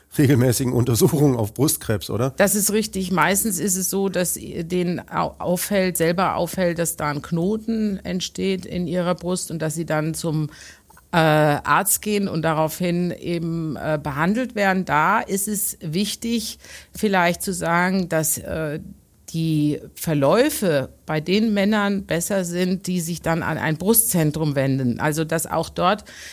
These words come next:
Speaker 2: eben sie so behandelt werden, als wären sie eine Frau mit Brustkrebs, weil die Behandlung sehr ähnlich ist. Das heißt, äh, es ist zu empfehlen, in ein Zentrum zu gehen, das eben auf Brustkrebs spezialisiert ist,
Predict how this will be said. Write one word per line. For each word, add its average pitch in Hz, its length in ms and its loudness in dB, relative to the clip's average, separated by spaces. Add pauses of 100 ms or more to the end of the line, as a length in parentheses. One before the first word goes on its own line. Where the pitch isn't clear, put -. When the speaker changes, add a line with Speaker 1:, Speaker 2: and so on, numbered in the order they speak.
(140)
Speaker 2:
eben 185 260 2
sie 170 200 -2
so 190 200 4
behandelt 220 540 0
werden, 180 320 2
als 156 220 -2
wären 170 240 2
sie 175 100 0
eine 165 220 0
Frau 180 400 4
mit 127 200 2
Brustkrebs, 131 600 -4
weil 160 460 2
die 160 180 -4
Behandlung 185 640 -2
sehr 170 260 0
ähnlich 214 420 0
ist. 220 240 0
Das 165 160 -4
heißt, 170 400 2 (360)
äh, 165 260 6
es - 160 -2
ist - 220 0
zu 196 100 0
empfehlen, 202 640 2
in 165 140 0
ein 151 180 -4
Zentrum 220 540 2
zu 240 160 -2
gehen, 220 540 0 (120)
das - 220 2
eben 180 260 0
auf - 260 -4
Brustkrebs 202 480 0
spezialisiert 160 840 0
ist, 247 320 0